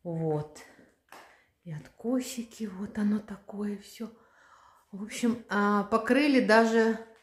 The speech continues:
а, пропиткой. Видите разницу?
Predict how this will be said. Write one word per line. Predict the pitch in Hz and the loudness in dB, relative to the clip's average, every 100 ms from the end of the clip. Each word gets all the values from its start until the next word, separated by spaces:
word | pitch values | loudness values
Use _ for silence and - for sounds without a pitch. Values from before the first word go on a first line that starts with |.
| _ - - _ _ _ - | _ -20 -20 _ _ _ -8
а, | 185 190 185 | -4 -4 -4
пропиткой. | 185 214 214 226 - 240 254 254 - - _ _ _ | 0 0 2 -2 0 -2 -2 -2 -10 -20 _ _ _
Видите | - 302 220 | -12 -2 4
разницу? | 190 185 185 175 - 190 | 6 6 2 -6 -10 -14